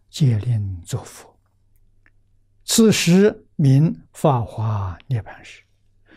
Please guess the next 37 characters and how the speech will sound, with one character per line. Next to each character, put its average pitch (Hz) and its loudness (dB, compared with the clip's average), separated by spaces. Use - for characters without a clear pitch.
佛 - -4
在 120 -4
这 135 -6
个 120 -6
时 - -16
候 - -16
说 - -20
出， - -20
一 135 2
切 113 -4
众 104 -6
生 87 -12
本 107 -12
来 - -20
是 - -20
佛， - -20
一 247 6
切 160 2
众 131 0
生 104 -6
皆 123 -6
有 98 -10
佛 - -12
性， - -20
一 254 4
切 165 0
众 139 0
生 110 -4
必 113 -4
定 107 -8
成 - -14
佛。 - -20
这 139 -4
就 123 -8
是 95 -10
受 - -14
记， - -16